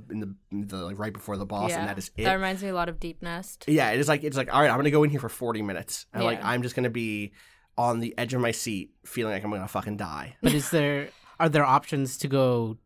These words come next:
Speaker 3: different places at that point, or is it, like,
Speaker 1: There's a
Speaker 3: you
Speaker 1: point at which you have to do
Speaker 3: you
Speaker 1: that.
Speaker 3: have to,
Speaker 1: You
Speaker 3: right.
Speaker 1: have to. That's
Speaker 3: 'Cause, like, I'm into, I don't know, probably halfway in through Hollow Knight, and I still haven't, like, dealt with Hollow
Speaker 1: the Deep
Speaker 3: Nest.
Speaker 1: Nest or
Speaker 3: <laughs> Yeah,
Speaker 1: whatever.
Speaker 3: yeah.
Speaker 1: Yeah, yeah, yeah.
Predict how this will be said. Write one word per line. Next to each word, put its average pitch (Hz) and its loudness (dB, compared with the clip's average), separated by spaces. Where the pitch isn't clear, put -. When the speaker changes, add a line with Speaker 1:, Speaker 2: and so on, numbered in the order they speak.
Speaker 3:
different 131 0
places 160 -2
at 190 0
that 185 0
point, 190 2
or 139 4
is 127 0
it, 123 -6
like, 123 2
Speaker 1:
There's 165 4
a 160 8
Speaker 3:
you 127 -2
Speaker 1:
point 202 6
at 190 2
which 160 0
you 143 4
have 131 0
to 123 -6
do 117 -2
Speaker 3:
you 135 4
Speaker 1:
that. 101 0
Speaker 3:
have 123 0
to, 127 -4
Speaker 1:
You 123 0
Speaker 3:
right. 123 2
Speaker 1:
have 123 4
to. 127 0
That's 123 0
Speaker 3:
'Cause, 190 6
like, - 0
I'm 156 0
into, 139 2
I 123 0
don't 117 0
know, 104 -6
probably 117 4
halfway 117 -2
in 117 -4
through 127 2
Hollow 120 2
Knight, 117 -2
and 117 -2
I 120 -2
still 139 0
haven't, 117 0
like, 117 -8
dealt 123 0
with 113 -6
Hollow 131 6
Speaker 1:
the - 4
Deep - 6
Speaker 3:
Nest. 233 8
Speaker 1:
Nest 190 4
or 185 6
Speaker 3:
<laughs> - 8
Yeah, 175 8
Speaker 1:
whatever. 131 6
Speaker 3:
yeah. 104 0
Speaker 1:
Yeah, 104 2
yeah, 101 0
yeah. 82 -4